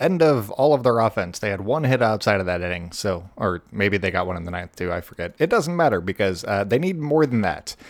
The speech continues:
They need to be putting consistent pressure on the off-, or on the, uh, the opposing pitcher, and they just haven't been doing that. And, uh,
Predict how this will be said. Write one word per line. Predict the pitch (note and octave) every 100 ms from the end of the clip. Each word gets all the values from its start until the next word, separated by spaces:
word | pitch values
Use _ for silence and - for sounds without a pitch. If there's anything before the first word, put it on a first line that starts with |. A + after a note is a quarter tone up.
| - - -
They | A2+
need | D3
to | C#3
be | C#3
putting | B2+ C#3 B2
consistent | G2+ D3+ D3+ B2+
pressure | - A#2+ A2+ G#2 G#2+
on | G#2+ A2+
the | G2+ F#2+
off-, | G2+ -
or | A#2+ G#2+ G#2
on | G#2+
the, | G#2+
uh, | G2+ F#2+
the | F2+ G2+
opposing | A#2+ A#2+ G#2 G2 F2+ -
pitcher, | - C3 G2+ D#2+ - - - - -
and | A2+ - -
they | A2+
just | A2+ B2+
haven't | A2+ G2
been | F#2+
doing | A2+ F#2+
that. | F2 E2+ -
And, | G#2 F#2+ F2+
uh, | F#2 F2+